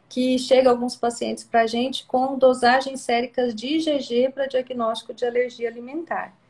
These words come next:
E nós sabemos que a dosagem de I G G não é um teste para diagnóstico de alergia alimentar, né?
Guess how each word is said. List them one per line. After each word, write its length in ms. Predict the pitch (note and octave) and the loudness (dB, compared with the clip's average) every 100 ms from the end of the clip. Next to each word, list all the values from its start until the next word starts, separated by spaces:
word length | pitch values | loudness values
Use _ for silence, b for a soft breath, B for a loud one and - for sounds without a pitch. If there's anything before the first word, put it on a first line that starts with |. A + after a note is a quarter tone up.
| _ _ A3+ | _ _ -4
E 60 | |
nós 200 | A3+ A#3 | 0 0
sabemos 600 | A#3 A#3 A3 C4 D4+ C#4+ | 0 0 2 0 0 -4
que 380 | - - G#3+ G3+ _ _ | -8 -8 -4 -6 _ _
a 100 | - | 0
dosagem 680 | G#3+ A3 G#3+ G3+ A3+ C#4+ D4+ | 4 4 4 6 4 4 -2
de 140 | C#4+ B3 | -2 -4
I 160 | A3 | -4
G 240 | A3 A3+ A3 | -4 -2 -2
G 340 | G#3+ G3+ A3+ | -2 0 0
não 300 | C4+ D4+ D#4+ | 0 -2 0
é 280 | A#3+ A#3 C4 - | 0 -2 -4 -8
um 140 | C4+ | -8
teste 420 | C#4+ A3+ G#3+ A3 - | -2 0 0 -2 -6
para 260 | A#3+ A#3+ | -4 -4
diagnóstico 880 | A#3+ A3 A#3 C#4+ C4 G#3 G#3+ - B3+ | -2 -4 -4 -6 -4 -4 -6 -10 -10
de 100 | B3+ | -6
alergia 520 | B3 B3+ C4 A3+ G#3+ | -4 -4 -6 -8 -8
alimentar, 640 | G#3+ A3+ C4+ F4+ G3+ F#3+ - _ _ - | -8 -8 -10 -4 -4 -6 -14 _ _ -10
né? 300 | G3 G3+ D4 | -2 0 0